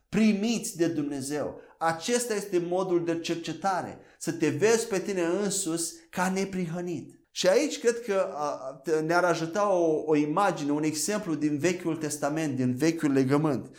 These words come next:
Atunci când veneau la templu, la cortul întâlnirii, veneau oamenii pentru ispășire și aduceau animale pentru jertfă. Dacă vă aduceți aminte, în Vechiul Testament, marele preot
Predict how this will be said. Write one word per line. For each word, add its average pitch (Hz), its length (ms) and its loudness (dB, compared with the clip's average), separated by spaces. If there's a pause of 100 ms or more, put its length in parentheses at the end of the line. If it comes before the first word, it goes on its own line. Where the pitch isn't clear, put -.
(220)
Atunci 254 500 -2
când 185 200 -4
veneau 180 360 0
la 175 180 2
templu, 175 380 -4
la 139 100 -2
cortul 214 340 0
întâlnirii, 160 480 -6
veneau 170 460 -4
oamenii 175 360 -2
pentru 160 340 -6
ispășire 143 640 -6
și 120 100 -8
aduceau 139 400 0
animale 160 460 0
pentru 131 320 -6
jertfă. 127 540 -4 (360)
Dacă 165 300 0
vă 170 100 0
aduceți 226 440 -2
aminte, 220 340 -4
în 165 80 -4
Vechiul 214 260 -4
Testament, 175 600 -6 (220)
marele 214 600 0
preot 151 640 -4